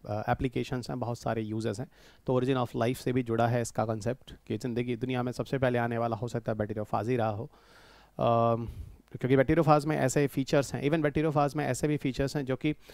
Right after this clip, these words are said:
कुछ प्रोकैरियोट्स और यूकैरियोट दोनों के फीचर आते हैं,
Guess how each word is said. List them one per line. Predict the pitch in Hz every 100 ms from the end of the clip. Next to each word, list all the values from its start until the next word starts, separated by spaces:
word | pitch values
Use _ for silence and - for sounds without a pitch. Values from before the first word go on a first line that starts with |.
| - - -
कुछ | 143
प्रोकैरियोट्स | - 147 - 135 143 147 135
और | 131
यूकैरियोट | 131 127 131
दोनों | 123 120 123
के | 135
फीचर | 120 113 110
आते | 101
हैं, | 107